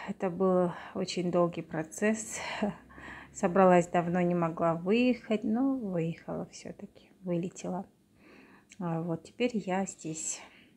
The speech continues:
Теперь, я думаю, мы будем видеться <laughs> по мере возможности почаще. Вот. Сегодня я хотела поесть глинку. Так, кепчелерим, мерабалар. Насылсыңыз, иймисиңиз?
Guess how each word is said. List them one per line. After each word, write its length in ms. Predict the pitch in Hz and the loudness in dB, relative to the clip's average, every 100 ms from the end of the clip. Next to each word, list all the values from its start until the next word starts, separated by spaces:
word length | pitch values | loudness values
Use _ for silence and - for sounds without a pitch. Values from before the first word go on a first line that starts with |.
| _ _ | _ _
Теперь, 240 | - 190 | -6 0
я 120 | 190 180 | 2 2
думаю, 320 | 185 180 180 | 0 -2 0
мы 140 | 175 | -2
будем 720 | 175 175 175 175 170 175 175 - _ _ | -2 -4 -4 -6 -4 -4 -6 -8 _ _
видеться 680 | 196 180 226 - 269 - 269 - - - | -10 -4 -4 -4 -8 -4 -4 -4 -10 -6
<laughs> 220 | 254 220 | -6 -4
по 60 | |
мере 320 | 220 220 226 220 | 0 4 4 6
возможности 800 | 208 208 214 208 196 - - | 4 4 2 2 -2 -4 -10
почаще. 1120 | 202 - 196 196 - - 190 185 - - 196 - _ - - - - - - | -14 -6 -4 -4 -8 -18 -14 -12 -12 -12 -14 -16 _ -20 -20 -20 -20 -20 -12
Вот. 200 | 180 175 - - - | -8 -8 -10 -20 -16
Сегодня 720 | - 208 190 196 202 190 190 | -12 -6 -2 -2 -2 -4 -2
я 140 | 185 185 | -4 -6
хотела 480 | - - 190 185 185 180 _ _ | -14 -6 -2 0 -2 -4 _ _
поесть 720 | - 180 180 175 190 190 190 - | -6 -2 -2 -4 -8 -8 -8 -14
глинку. 720 | 175 180 185 214 233 - 180 - _ _ | -8 -6 -4 -4 -6 -10 -18 -18 _ _
Так, 140 | - 190 | -12 -12
кепчелерим, 600 | - - 208 202 208 202 | -14 -4 2 4 4 2
мерабалар. 520 | 190 190 190 202 247 | 2 2 4 4 4
Насылсыңыз, 640 | 233 208 - 220 - 214 202 | 2 0 0 -4 -2 -2 -2
иймисиңиз? 720 | 208 196 202 - 240 262 - | 0 2 2 0 -2 -2 -4